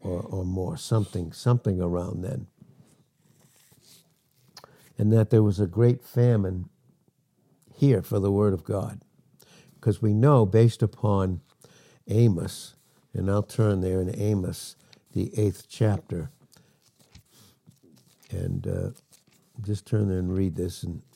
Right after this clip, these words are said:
we'll see this, this truth, and it's, and we're seeing a lot of it even right now. But in Amos, the eighth chapter,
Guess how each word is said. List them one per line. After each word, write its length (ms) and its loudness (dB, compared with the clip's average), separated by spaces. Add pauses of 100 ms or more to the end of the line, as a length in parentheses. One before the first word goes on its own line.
(100)
we'll 120 -6
see 260 -2
this, 460 -8 (960)
this 200 -6
truth, 420 -2
and 260 -6
it's, 360 -12
and 180 -6
we're 100 -4
seeing 360 2
a 260 -4
lot 280 0
of 140 -2
it 80 -4
even 280 -2
right 260 -4
now. 460 -6 (540)
But 160 -4
in 140 0
Amos, 420 4
the 240 -2
eighth 280 0
chapter, 640 -2